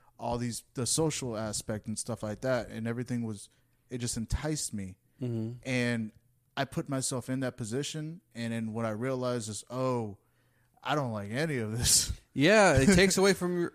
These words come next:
Speaker 2: it takes away from your ability to write or tell jokes.
Speaker 1: Yeah,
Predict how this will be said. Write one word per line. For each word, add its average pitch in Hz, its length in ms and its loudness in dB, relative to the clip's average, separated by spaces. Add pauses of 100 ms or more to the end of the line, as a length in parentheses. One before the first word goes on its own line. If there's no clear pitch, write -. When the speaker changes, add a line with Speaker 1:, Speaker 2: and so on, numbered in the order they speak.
Speaker 2:
it 139 200 -2
takes 165 260 0
away 151 220 4
from 143 180 -2
your 131 100 2
ability 127 440 2
to 110 80 -4
write 113 380 2
or 95 100 -6
tell 123 200 0
jokes. 123 640 -2 (300)
Speaker 1:
Yeah, 190 220 6